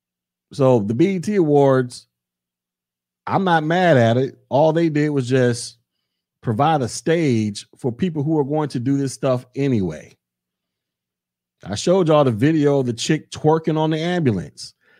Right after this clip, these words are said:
Nobody was throwing money in the air when she was twerking on the ambulance.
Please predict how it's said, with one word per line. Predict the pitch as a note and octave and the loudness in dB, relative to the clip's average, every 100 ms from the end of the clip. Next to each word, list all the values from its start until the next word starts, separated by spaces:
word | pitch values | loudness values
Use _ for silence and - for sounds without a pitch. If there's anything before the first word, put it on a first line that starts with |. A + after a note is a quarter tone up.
| _ _ | _ _
Nobody | F2+ B2 E3+ F#3 F3+ | -2 0 2 2 2
was | F3+ E3 - | 0 -2 -2
throwing | F#3 F3+ D#3 | -2 0 -2
money | E3 F3+ D#3+ | -2 0 0
in | D3+ | 0
the | C#3+ | 0
air | C#3 C#3+ | 0 0
when | C#3+ | 0
she | - | -2
was | D#3 C3+ | -4 -4
twerking | - F3 C#3+ D3 | -2 -2 0 -2
on | C#3+ | -2
the | C3+ | -2
ambulance. | D3+ C#3+ G#2+ E2 - - - | -2 -2 -2 -6 -12 -20 -20